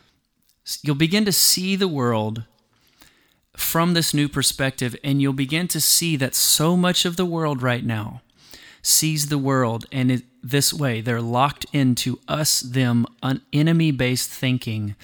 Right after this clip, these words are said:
and that will begin to grieve you. Now, don't just stay in your grief.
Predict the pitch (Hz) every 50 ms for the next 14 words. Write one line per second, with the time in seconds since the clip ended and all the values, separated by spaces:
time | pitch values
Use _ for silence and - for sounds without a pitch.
0 | - - - - - - - - 120 120 113 131 135 - 135 135 120 127 120 123
1 | 131 123 117 120 113 - 131 127 135 135 127 123 117 - 110 101 101 98 110 123
2 | 123 120 135 147 175 - 175 180 - - - - - - - 143 143 143 143 147
3 | 147 127 - 139 139 135 127 127 120 117 123 127 135 135 113 95 - - - -